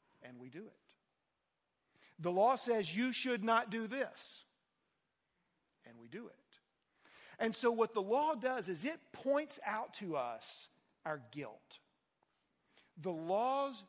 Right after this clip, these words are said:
job is to show us where we fail. It is to show us where we come up short.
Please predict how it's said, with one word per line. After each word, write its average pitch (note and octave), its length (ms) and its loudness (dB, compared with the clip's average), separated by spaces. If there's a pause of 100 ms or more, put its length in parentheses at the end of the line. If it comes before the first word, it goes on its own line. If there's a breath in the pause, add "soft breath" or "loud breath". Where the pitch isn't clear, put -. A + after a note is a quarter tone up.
job F#3 640 0
is F#3+ 180 -2
to A3 220 -6
show C4 680 -2
us A#2+ 580 -2 (200 loud breath)
where F#3+ 280 0
we F#3 160 -6
fail. F#3 400 -4 (720 loud breath)
It B3 160 2
is C4 160 0
to B3+ 180 -2
show C#4+ 480 4
us G3+ 220 4
where A#3 240 6
we A3 160 0
come A#3 260 0
up G#3 160 0
short. F#3+ 480 -4